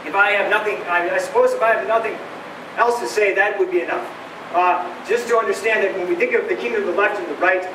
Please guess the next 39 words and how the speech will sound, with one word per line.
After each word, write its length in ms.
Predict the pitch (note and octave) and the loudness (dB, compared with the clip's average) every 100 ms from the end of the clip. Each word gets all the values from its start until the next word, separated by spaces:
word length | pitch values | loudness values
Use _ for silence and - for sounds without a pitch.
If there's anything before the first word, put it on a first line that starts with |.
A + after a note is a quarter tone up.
| - - - | -12 -10 -8
and 80 | E3+ | -4
especially 380 | - A#3+ A#3+ | 0 2 2
as 100 | G#3 | 2
it 100 | - F3+ | 0 2
boils 240 | G#3+ G#3 | 2 4
down 200 | G#3 G3+ | 2 2
to 80 | F3+ | -2
the 60 | |
distinction 360 | D#3 - - - | -6 -2 -2 -2
between 240 | E3 E3 D3 | -6 -6 0
law 180 | F#3+ | 0
and 100 | F#3+ | 4
gospel, 420 | F#3 F#3 - - - - - - - - - | 4 4 0 -6 -8 -10 -12 -14 -14 -14 0
that 260 | F3+ F#3 F3+ | 2 2 2
is, 220 | E3+ - | -2 -2
when 200 | F3+ F3 | -4 -2
we 80 | F3 | 0
talk 220 | G#3+ G#3+ | 0 2
about 160 | G3 F3 | 2 0
the 80 | D3+ | -2
estate 380 | - - G#3+ F#3 | -2 2 2 0
of 80 | - | -4
the 60 | |
church, 500 | - - G#3+ C#4 - - - - | -4 0 0 0 -6 -10 -14 -2
it 80 | F#3+ | 2
always 240 | A3+ A#3 | 4 2
means 240 | A3 G#3 - E3+ | 0 0 -2 2
more 240 | G#3+ A#3+ G3 | 4 4 2
than 120 | - | -2
just 240 | E3+ - | -4 -2
merely 300 | F3 G3+ G3 | 0 2 2
the 80 | F3 | 0
preaching 240 | F3 F#3+ - | 0 0 0
of 60 | |
the 60 | D3 | 0
gospel. 400 | E3+ E3+ - F3+ | 2 2 0 2
It 60 | F#3+ | 2
also 180 | - - | 2 -4
includes 360 | - F4 - | 0 0 0